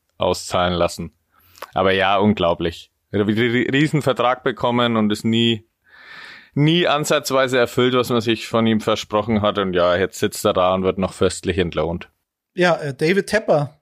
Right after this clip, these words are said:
Speaker 2: der Besitzer der Panthers, dem wird's egal sein, <laughs> weil der hat genug davon.
Speaker 1: Ja.
Speaker 2: Also wird ihm das Geld, äh, nicht so wichtig sein. Aber ja, äh, ich glaub, auch ganz gut ist so ein Backup-Quarterback in der N F L, wenn er nicht spielen muss.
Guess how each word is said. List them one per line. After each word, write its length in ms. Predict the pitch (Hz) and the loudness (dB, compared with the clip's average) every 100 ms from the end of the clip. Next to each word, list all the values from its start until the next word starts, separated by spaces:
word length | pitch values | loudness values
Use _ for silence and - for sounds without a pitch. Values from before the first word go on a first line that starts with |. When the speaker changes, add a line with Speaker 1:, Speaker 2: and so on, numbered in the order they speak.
| _ - | _ -4
Speaker 2:
der 100 | 151 | -4
Besitzer 400 | 160 147 160 190 | -4 -8 -4 0
der 120 | 175 | 0
Panthers, 420 | - 170 190 190 | 0 -4 -2 -4
dem 160 | 175 170 | -2 -2
wird's 160 | 196 | 0
egal 340 | 185 160 151 196 | 0 2 2 4
sein, 460 | 208 214 247 - - - - - | 2 2 -2 -6 -6 -6 -8 -20
<laughs> 300 | - _ - | -20 _ -4
weil 320 | 165 214 160 - - - | 0 0 -2 -8 -14 -8
der 120 | - 165 | 0 0
hat 160 | - | 0
genug 460 | 220 190 247 - - _ - | 0 0 0 -2 -16 _ -2
davon. 400 | 190 214 240 302 | 2 2 2 -2
Speaker 1:
Ja. 100 | - _ | -8 _
Speaker 2:
Also 440 | 170 165 175 175 - | -2 0 -2 -4 -12
wird 240 | 165 165 | -14 -8
ihm 80 | 175 | -8
das 180 | 170 160 | -6 -6
Geld, 300 | 160 165 175 | -2 -2 -4
äh, 140 | - | -10
nicht 180 | 151 160 | -10 -8
so 80 | 160 | -8
wichtig 240 | 165 - | -8 -8
sein. 220 | 151 139 143 | -4 -4 -2
Aber 180 | 139 - - - - - - - - - - - | -6 -8 -14 -12 -12 -14 -16 -18 -20 -20 -20 -8
ja, 460 | 139 131 165 190 190 - | 0 4 4 4 0 0
äh, 240 | 156 156 | 0 0
ich 140 | 165 | -2
glaub, 300 | - 185 185 | 0 0 0
auch 240 | - 170 185 | 0 0 2
ganz 220 | 220 - | 0 0
gut 120 | 226 | -2
ist 120 | 208 | -2
so 60 | 196 | -2
ein 80 | 180 | 0
Backup-Quarterback 800 | 202 226 170 - 170 175 160 156 | 0 2 0 2 0 2 -2 -2
in 80 | |
der 80 | 160 | -4
N 80 | 156 | -4
F 140 | 160 | -4
L, 100 | 170 | -2
wenn 120 | 160 156 | -2 -4
er 60 | |
nicht 140 | 156 - | -4 -6
spielen 320 | - 202 170 | -6 -6 -4
muss. 380 | 135 123 - | -4 -6 -10